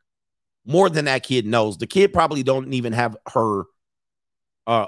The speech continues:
or his awareness until about thirteen.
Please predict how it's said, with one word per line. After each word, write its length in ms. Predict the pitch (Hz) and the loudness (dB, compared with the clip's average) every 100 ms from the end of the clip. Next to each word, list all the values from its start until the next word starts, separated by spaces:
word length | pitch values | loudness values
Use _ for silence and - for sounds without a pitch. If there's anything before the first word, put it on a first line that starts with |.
| - | -2
or 220 | 127 120 | 0 0
his 460 | 104 143 127 110 - 110 | 0 0 0 -2 -6 -2
awareness 720 | 107 110 151 147 110 101 - | 0 4 4 2 -2 -8 -6
until 400 | 120 113 151 143 | -6 0 2 2
about 300 | 117 110 - | 2 0 0
thirteen. 560 | 120 113 - 98 67 | -2 -2 -4 -6 -8